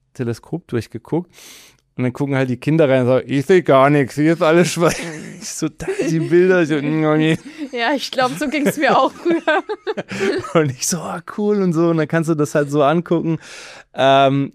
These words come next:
Speaker 1: ja, Ergebnis von dem Abend war dann halt, ich hab so eine App runtergeladen, wo man dann
Speaker 2: Ja.
Speaker 1: auf dem Handy so die Sternbilder <laughs> am Himmel gucken kann. Und hab das den Kindern gezeigt und denen alles noch
Speaker 2: Auch nicht
Speaker 1: mal
Speaker 2: schlecht.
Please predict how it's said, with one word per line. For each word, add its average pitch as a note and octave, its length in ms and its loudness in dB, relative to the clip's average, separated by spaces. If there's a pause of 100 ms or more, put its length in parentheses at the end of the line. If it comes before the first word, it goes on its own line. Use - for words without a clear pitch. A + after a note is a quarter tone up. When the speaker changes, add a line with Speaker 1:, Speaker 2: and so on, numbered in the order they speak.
Speaker 1:
ja, C3 140 0
Ergebnis C#3 540 2
von D#3+ 120 2
dem D3 160 0
Abend C#3 320 0
war C#3 160 4
dann B2+ 280 -2
halt, D#3 100 2
ich - 120 -4
hab C3+ 120 -2
so - 120 -4
eine B2 160 0
App - 200 -4
runtergeladen, C#3 720 0
wo B2+ 80 -4
man B2+ 440 -2
dann B2+ 200 2
Speaker 2:
Ja. D3 100 0 (200)
Speaker 1:
auf B2 240 -4
dem C#3 100 0
Handy D3+ 260 2
so C3+ 140 2
die B2 80 -2
Sternbilder D#3+ 800 2
<laughs> - 20 6
am D3 100 2 (120)
Himmel E3 180 -2 (160)
gucken - 300 -10 (360)
kann. A#2 140 -6 (400)
Und D#3+ 140 -2 (120)
hab - 240 0
das D3 200 0
den C#3 160 -2
Kindern C#3 380 0
gezeigt A#2+ 460 -2
und A2 160 -4 (640)
denen C3 160 2
alles B2 280 4
noch B2 120 2
Speaker 2:
Auch A#2 40 0
nicht A#2+ 80 0
Speaker 1:
mal A2+ 200 2
Speaker 2:
schlecht. G2+ 260 -10